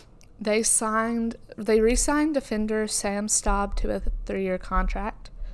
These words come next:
They re-signed midfielder Jordan Baggett to a two-year contract with a team option for a third. They re-signed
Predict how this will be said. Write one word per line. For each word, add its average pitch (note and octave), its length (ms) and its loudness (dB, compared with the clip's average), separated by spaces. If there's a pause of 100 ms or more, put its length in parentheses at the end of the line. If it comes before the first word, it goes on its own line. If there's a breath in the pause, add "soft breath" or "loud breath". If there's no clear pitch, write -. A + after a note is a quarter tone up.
(480 loud breath)
They G#3 140 4
re-signed G3+ 560 2
midfielder G#3 680 2
Jordan F#3+ 360 4
Baggett G#3 460 2
to G3+ 120 0
a G3+ 60 0
two-year G#3 400 2
contract G3 520 -2
with F#3+ 140 -6
a - 60 -8
team G3 300 2
option G3 420 -2
for F3 100 -10
a F3+ 100 -4
third. F3+ 500 -2 (580 loud breath)
They A3 100 8
re-signed A#3 840 4